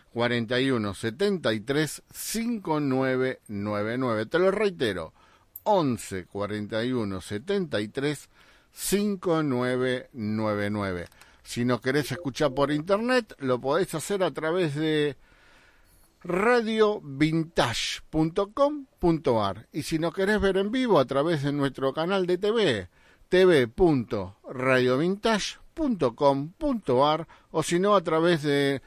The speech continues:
nuestra web alternativa, radiotv punto ar barra radiovintage. Esos son los canales por donde estamos saliendo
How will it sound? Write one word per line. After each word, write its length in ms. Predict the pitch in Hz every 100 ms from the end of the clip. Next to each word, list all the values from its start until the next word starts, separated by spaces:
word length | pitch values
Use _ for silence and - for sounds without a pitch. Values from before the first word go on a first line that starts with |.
| - _
nuestra 460 | 135 135 135 147 139
web 240 | 151 185 185
alternativa, 1040 | 147 135 165 165 190 180 170 120 101 92 - - _
radiotv 960 | 123 127 139 139 139 139 147 139 113 98
punto 600 | - 170 151 120 113 110 -
ar 720 | 160 180 196 196 180 190 190
barra 640 | 123 143 156 143 147 160 - -
radiovintage. 1300 | 120 123 131 131 131 120 117 110 101 92 80 - - - - _
Esos 200 | 170 147
son 200 | 135 147
los 160 | 135 -
canales 520 | - 151 190 208 190
por 180 | - 127
donde 180 | 123 120
estamos 340 | - 143 135 -
saliendo 640 | 123 127 139 139 135 135